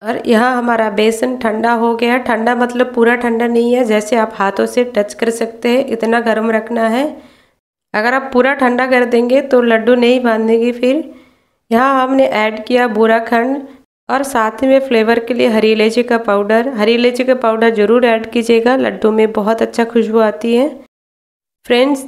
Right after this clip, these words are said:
जितना हमने बेसन लिया था उसी माप का हमने sugar लिया। ये बिल्कुल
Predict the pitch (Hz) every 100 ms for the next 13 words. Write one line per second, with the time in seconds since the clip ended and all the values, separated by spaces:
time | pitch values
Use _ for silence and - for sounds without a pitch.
0 | - 196 226 262 262 233 240 247 226 214
1 | 214 240 247 240 226 214 214 226 - 220
2 | 220 262 262 226 233 - 240 214 226 247
3 | 226 214 226 240 220 214 285 - - -
4 | _ _ _ _ - 254 226 247 247 254